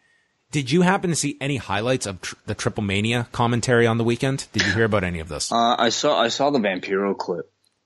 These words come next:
Speaker 1: So
Speaker 2: of him, of him calling for his fucking music.
Speaker 1: Oh my God. Like an all-time clip where Vampiro is getting set for his angle with Konnan,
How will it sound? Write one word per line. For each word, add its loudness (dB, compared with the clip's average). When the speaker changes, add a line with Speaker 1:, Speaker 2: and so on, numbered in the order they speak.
Speaker 1:
So 0
Speaker 2:
of 0
him, 2
of 0
him 2
calling 2
for 0
his 0
fucking 0
music. -2
Speaker 1:
Oh -2
my -4
God. -6
Like 2
an -2
all-time 0
clip -6
where 0
Vampiro 2
is -2
getting 0
set 0
for -2
his -2
angle 2
with -2
Konnan, -4